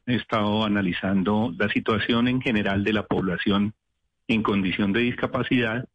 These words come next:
y han planteado con razón, a mi modo de ver,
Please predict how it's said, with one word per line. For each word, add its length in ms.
y 300
han 260
planteado 600
con 300
razón, 500
a 80
mi 120
modo 300
de 100
ver, 260